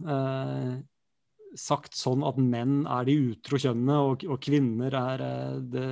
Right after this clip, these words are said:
de som vil ha et parforhold, fordi det er så lett å forstå den genetiske eller evolusjonære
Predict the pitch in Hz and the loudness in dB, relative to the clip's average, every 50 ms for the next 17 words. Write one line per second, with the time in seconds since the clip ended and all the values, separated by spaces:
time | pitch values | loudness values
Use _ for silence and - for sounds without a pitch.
0 | 135 139 135 131 131 131 123 120 120 - - 127 127 123 127 135 139 135 - 139 | -4 -6 -6 -6 -6 -6 -6 -6 -6 -4 -4 -4 -2 -2 -2 -4 -2 -2 -2 -2
1 | 117 - - 131 139 151 143 - 139 131 131 131 127 - - - - - - - | -2 -2 -2 -2 -2 0 -2 -2 -2 0 0 0 0 -2 -10 -20 -20 -20 -20 -12
2 | _ - 135 - - 160 143 139 135 - - _ - - 185 139 - - 156 - | _ -6 -2 2 4 4 4 4 2 0 -4 _ -8 -6 -6 -4 -4 -4 -6 -6
3 | - - - - - 151 151 160 180 175 156 143 _ _ _ _ _ _ _ _ | -6 -10 -4 2 4 6 6 6 6 4 0 -4 _ _ _ _ _ _ _ _
4 | _ _ _ _ - 151 147 135 151 156 143 131 127 120 - - 135 - - 160 | _ _ _ _ 0 2 2 4 6 6 6 4 2 0 -2 -4 -6 -4 0 0
5 | 151 143 139 131 127 - - 151 135 120 117 127 | 2 2 2 0 -2 -2 0 2 2 2 2 0